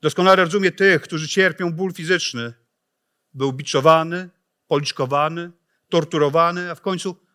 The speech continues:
przybity do krzyża. Nie mógł nawet się ruszyć, by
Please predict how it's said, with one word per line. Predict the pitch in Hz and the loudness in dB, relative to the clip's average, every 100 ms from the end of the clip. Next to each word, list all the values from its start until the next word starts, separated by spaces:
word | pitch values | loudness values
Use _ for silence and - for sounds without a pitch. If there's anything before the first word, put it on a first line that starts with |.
| _ _ - | _ _ -10
przybity | - 165 147 190 190 | -6 -4 -4 -4 0
do | 190 180 | 0 0
krzyża. | - - 170 110 110 107 117 _ _ _ | -2 0 0 0 -4 -4 -8 _ _ _
Nie | 143 156 | -2 0
mógł | 160 160 | 0 0
nawet | 170 151 143 | 2 2 0
się | - 151 | -4 -6
ruszyć, | 156 160 131 117 | -4 -6 -8 -10
by | 113 135 | -8 -8